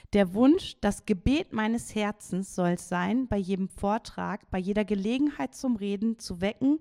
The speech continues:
etwas Bleibendes, etwas ewig Dauerndes zu wirken, Gefühle, Empfindungen in den Hörern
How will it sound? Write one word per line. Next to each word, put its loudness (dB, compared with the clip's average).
etwas -4
Bleibendes, 0
etwas 0
ewig -2
Dauerndes 4
zu -6
wirken, 4
Gefühle, 2
Empfindungen 4
in -2
den 0
Hörern 2